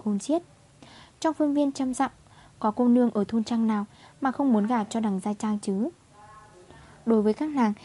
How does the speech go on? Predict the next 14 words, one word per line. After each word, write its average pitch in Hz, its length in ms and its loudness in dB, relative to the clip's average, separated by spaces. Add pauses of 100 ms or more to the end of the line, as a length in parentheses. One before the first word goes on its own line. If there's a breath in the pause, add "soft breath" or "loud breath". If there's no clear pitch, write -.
(200 loud breath)
thì 311 140 2
gả 262 180 4
cho 254 140 0
đằng 226 180 2
Gia 226 140 2
Trang 220 340 2
chính 190 220 -2
là 220 80 -2
không 214 180 -2
cần 196 240 -2
lo 214 140 -4
ăn, 220 180 -2 (100)
lo 226 140 -2
mặc, 214 220 0